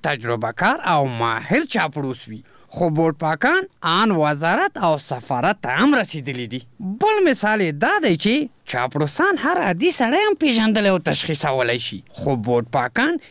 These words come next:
یوازې ډیر ماهر کسان هم په سختۍ پیژندلی شي.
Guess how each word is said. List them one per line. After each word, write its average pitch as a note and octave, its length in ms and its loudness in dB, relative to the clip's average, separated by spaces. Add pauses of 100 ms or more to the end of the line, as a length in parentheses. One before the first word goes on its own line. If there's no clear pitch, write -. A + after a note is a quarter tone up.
یوازې C#3 880 0
ډیر G3+ 260 2 (120)
ماهر D#3 440 -2
کسان C4 460 0
هم D#4 80 -4
په C#3 300 -10
سختۍ F3+ 500 -2
پیژندلی B2+ 600 0
شي. A3+ 200 -4